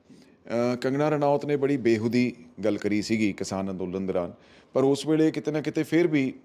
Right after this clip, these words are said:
ਲੋਕਾਂ ਨੇ ਉਹਨਾਂ ਨੂੰ, ਮਤਲਬ, ਕੋਈ ਐਡਾ ਉਹ ਨਹੀਂ ਕਰਿਆ, ਕਿਉਂਕਿ ਉਹ ਇੱਕ ਪਬਲਿਕ ਲਾਈਫ 'ਚ ਭਾਵੇਂ ਸੀਗੇ, ਪਰ ਇੱਕ ਪਬਲਿਕ ਨੁਮਾਇੰਦਾ ਨਹੀਂ ਸੀ। ਅੱਜ ਜਦੋਂ ਉਹ ਇੱਕ ਐਮਪੀ ਚੁਣੇ ਗਏ, ਹਾਲਾਂਕਿ ਜਦੋਂ ਐਮਪੀ ਦੀ ਇਲੈਕਸ਼ਨ ਲਈ ਲੜੇ, ਮੈਂ ਉਦੋਂ ਖੁਦ, ਕਿਉਂਕਿ ਮੈਂ ਕਿਸਾਨ ਕਾਂਗਰਸ ਕਨੀਓ ਇੰਚਾਰਜ ਹੈਗਾ ਹਰ-, ਹ-,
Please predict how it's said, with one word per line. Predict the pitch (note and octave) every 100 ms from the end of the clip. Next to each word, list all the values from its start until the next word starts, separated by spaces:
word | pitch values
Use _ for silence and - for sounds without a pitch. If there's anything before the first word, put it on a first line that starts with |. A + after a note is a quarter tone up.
| -
ਲੋਕਾਂ | A#2+ A#2+ B2+
ਨੇ | B2
ਉਹਨਾਂ | B2 B2
ਨੂੰ, | A#2+ A#2 A#2
ਮਤਲਬ, | G#2+ G2+ A2 G#2 G2+
ਕੋਈ | G2 G#2+
ਐਡਾ | G#2 E2 G#2+
ਉਹ | G#2
ਨਹੀਂ | G#2+
ਕਰਿਆ, | A2 A#2
ਕਿਉਂਕਿ | A#2+ B2 C#3+
ਉਹ |
ਇੱਕ | C3+ C3+ C3 C#3+ C#3 - _ -
ਪਬਲਿਕ | C3 B2+ C#3+
ਲਾਈਫ | C3+ A#2+ A#2+
'ਚ | - A#2+ A#2+
ਭਾਵੇਂ | C3 G#2 A2+
ਸੀਗੇ, | A#2 B2 C#3
ਪਰ | B2+
ਇੱਕ | B2+
ਪਬਲਿਕ | - A2 B2 C3
ਨੁਮਾਇੰਦਾ | A#2 G#2+ G2+ A2
ਨਹੀਂ | D#2+
ਸੀ। | - - _ - - - - - - - C3+
ਅੱਜ | D#3 F#3
ਜਦੋਂ | E3+ E3+ F3
ਉਹ | E3 F3
ਇੱਕ | F3 -
ਐਮਪੀ | E3 E3 G3+
ਚੁਣੇ | G3+ B2+ F#2
ਗਏ, | - - _ _ -
ਹਾਲਾਂਕਿ | G2 A2
ਜਦੋਂ | A#2 B2 B2
ਐਮਪੀ | G2+ B2+
ਦੀ | B2+
ਇਲੈਕਸ਼ਨ | A#2+ - A#2+
ਲਈ | A#2+
ਲੜੇ, | G#2+ A#2+
ਮੈਂ | B2
ਉਦੋਂ | A#2 A2+
ਖੁਦ, | A#2+ B2+ C3 - - -
ਕਿਉਂਕਿ | - A2
ਮੈਂ | A2+
ਕਿਸਾਨ | G#2+ A2 G#2 A2
ਕਾਂਗਰਸ | A2 A2 A2
ਕਨੀਓ | - A2+ A2
ਇੰਚਾਰਜ | G#2 F#2+ G2 G2+ G2
ਹੈਗਾ | F#2 F#2+ G#2+
ਹਰ-, | F#2+ E2+
ਹ-, | -